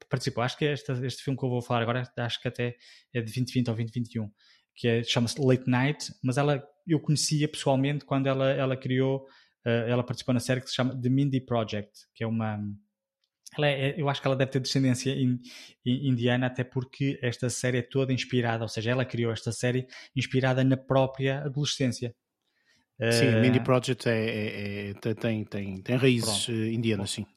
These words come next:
Speaker 1: Pronto. E ela, por exemplo, foi, eh, esta série é inspirada na, foi ela quem criou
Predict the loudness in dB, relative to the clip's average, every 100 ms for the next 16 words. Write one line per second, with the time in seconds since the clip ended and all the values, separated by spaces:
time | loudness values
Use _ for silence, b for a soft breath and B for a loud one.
0 | _ -8 -8 -12 -6 0 2 2 0 -2
1 | 0 0 2 0 0 -6 -10 B B B
2 | -2 0 0 -2 -2 0 0 2 2 2
3 | 2 2 2 2 2 2 2 0 -2 -4
4 | -2 -2 -2 0 2 0